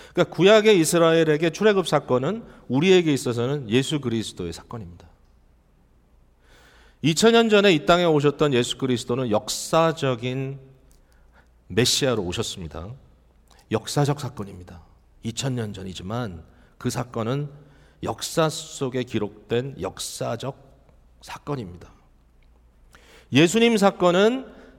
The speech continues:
단회적 사건입니다. Once for all 그러죠. Once for all. 예수님은 단번, 한 번 이 세상에 오셔서 태어나셨고, 예수님의 죽음은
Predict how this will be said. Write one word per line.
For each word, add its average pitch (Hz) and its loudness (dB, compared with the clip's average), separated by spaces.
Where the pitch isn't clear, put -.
단회적 185 2
사건입니다. 87 -6
Once 165 2
for 208 6
all 165 6
그러죠. 104 -4
Once 143 2
for 147 0
all. 113 -2
예수님은 190 2
단번, 180 2
한 233 0
번 233 2
이 131 -4
세상에 127 0
오셔서 113 -2
태어나셨고, 147 -6
예수님의 226 6
죽음은 196 2